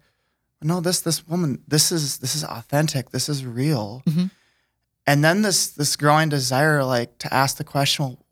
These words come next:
Speaker 1: why is she so happy? What
Speaker 2: Mm-hmm.
Speaker 1: does she have that I don't or that I could have?"
Speaker 2: Right. Can I ask you a question right there?
Speaker 1: Yeah.
Speaker 2: What does, I think when, when <clears throat> people say she was very joyful and happy, can you describe what that looked like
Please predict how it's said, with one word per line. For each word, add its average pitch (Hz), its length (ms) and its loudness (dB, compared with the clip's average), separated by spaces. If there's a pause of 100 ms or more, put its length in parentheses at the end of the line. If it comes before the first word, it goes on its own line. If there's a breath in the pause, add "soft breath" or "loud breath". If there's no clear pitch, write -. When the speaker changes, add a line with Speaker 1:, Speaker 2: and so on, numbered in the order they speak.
(460)
Speaker 1:
why 113 260 -2
is 151 140 -2
she - 220 -4
so 113 220 -6
happy? 120 360 -10
What 120 280 2
Speaker 2:
Mm-hmm. 185 60 0
Speaker 1:
does 208 160 -2
she 147 380 -2
have 131 600 -4 (800)
that 131 100 2
I 131 120 4
don't 127 340 -2
or 123 60 -4
that 131 140 4
I 123 100 4
could 135 360 -6
have?" - 380 -16
Speaker 2:
Right. 147 180 -8 (760)
Can 247 100 0
I 269 60 8
ask 262 200 4
you 208 60 2
a 180 40 -2
question 190 380 2
right 180 160 0
there? 185 220 -2 (160)
Speaker 1:
Yeah. 135 220 0 (100)
Speaker 2:
What 247 200 4
does, 220 380 6
I 208 80 2
think 285 320 -4
when, 190 380 4 (100)
when 180 500 0
<clears throat> - 60 -18
people 202 260 2
say 170 440 6
she 165 160 2
was 170 100 4
very 180 180 2
joyful 165 360 2
and 151 120 0
happy, 139 460 0 (480)
can 233 180 6
you 294 160 4
describe 202 400 6
what 175 120 2
that - 160 0
looked 147 280 -4
like - 300 -6